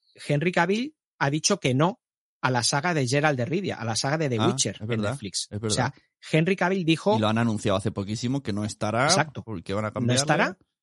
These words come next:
Speaker 2: Es verdad.
Speaker 1: Y, y claro, eh, ahora esa saga, esa serie de, de, de Witcher, ha cogido a un chaval más joven para hacer la sa-, digamos, hacer,
Speaker 2: Al, al hermano,
Speaker 1: explicar la
Speaker 2: al
Speaker 1: his-
Speaker 2: her-, hermano de Thor, ¿no?
Speaker 1: Sí, eso dicen.
Speaker 2: Ah.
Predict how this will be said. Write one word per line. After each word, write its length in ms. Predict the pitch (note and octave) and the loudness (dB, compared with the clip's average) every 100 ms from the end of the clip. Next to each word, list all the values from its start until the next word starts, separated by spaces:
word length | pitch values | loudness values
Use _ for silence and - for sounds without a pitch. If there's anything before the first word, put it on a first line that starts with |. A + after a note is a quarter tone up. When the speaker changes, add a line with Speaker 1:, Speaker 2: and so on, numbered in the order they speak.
| _ _ | _ _
Speaker 2:
Es 120 | A2+ F#2+ | -20 -16
verdad. 320 | F#2+ F#2+ D#3 - _ _ | -12 -10 -10 -12 _ _
Speaker 1:
Y, 220 | D#3+ E3 _ - | 2 2 _ -4
y 140 | E3 | -2
claro, 440 | F#3 A3+ C#3 G#2 _ _ | 2 2 0 -2 _ _
eh, 540 | E3+ F3 D#3 D3+ D3 - | -6 0 2 2 0 -2
ahora 380 | C3 D3+ G3 A3 - | 0 2 2 0 -2
esa 240 | B2 C3 | -2 0
saga, 280 | D#3+ E3 A#2+ | 2 2 0
esa 140 | A#2+ | 0
serie 260 | A#2+ D3 C#3 | -2 0 0
de, 200 | C3 C3+ | 0 -2
de, 260 | B2+ C3 B2 | -2 -2 -2
de 100 | B2+ | -2
Witcher, 360 | F#3 - A3 - - | -2 0 -2 -4 -4
ha 100 | - | 0
cogido 320 | D#3+ F#3 G3+ D#3+ | 0 0 2 2
a 40 | |
un 80 | C3+ | 0
chaval 200 | C3+ C3+ | 0 0
más 140 | D#3 | 0
joven 300 | - G3 A3 | 2 0 0
para 220 | G3 F#3 A3+ | 2 2 2
hacer 420 | - C3 F3 E3+ | -2 -2 0 2
la 100 | C#3 | 2
sa-, 320 | - E3+ F3+ | 2 0 -2
digamos, 720 | C#3+ C3 A#2 A#2 A2+ B2+ D3+ D#3 | -6 -10 -6 -4 -2 -2 0 0
hacer, 180 | C3+ D#3+ | 0 -2
Speaker 2:
Al, 160 | F#2+ - | -2 -2
al 200 | G#2 G2+ | 0 0
hermano, 340 | G2+ G2+ A2 | 0 0 2
Speaker 1:
explicar 280 | A#2 C3 F3+ | 2 2 2
la 140 | D#3 | 2
Speaker 2:
al 100 | G#2+ | 4
Speaker 1:
his- 80 | G#2+ - | 2 2
Speaker 2:
her-, 60 | G#2 | -2
hermano 280 | G2 G#2 G#2 | 0 0 0
de 80 | F#2+ | -2
Thor, 180 | A2 | -2
¿no? 320 | A2+ D#3+ D#4+ _ _ _ _ _ _ _ | -2 -4 -6 _ _ _ _ _ _ _
Speaker 1:
Sí, 260 | - F3 | 0 2
eso 160 | C3+ C3+ | 2 0
dicen. 240 | B2 A2 | -4 -4
Speaker 2:
Ah. 100 | G#2+ | -8